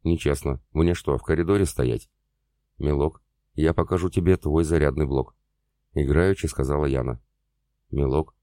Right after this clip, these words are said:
я прошу ко мне относиться с достоинством, я персональный гид, а ты..." "Герман, прекрати", вмешалась Милена.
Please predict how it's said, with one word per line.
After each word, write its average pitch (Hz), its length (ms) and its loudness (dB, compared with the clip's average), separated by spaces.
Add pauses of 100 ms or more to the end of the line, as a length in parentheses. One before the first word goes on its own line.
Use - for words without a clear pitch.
(560)
я 76 160 2
прошу 78 300 0
ко 85 120 2
мне 80 160 4
относиться 78 460 -2
с 69 80 -2
достоинством, 71 680 -4 (120)
я 76 160 0
персональный 76 600 0
гид, - 200 -4 (120)
а 65 100 -4
ты..." 82 280 0 (500)
"Герман, 78 440 4
прекрати", 85 680 2 (140)
вмешалась 65 560 -2
Милена. 65 380 -2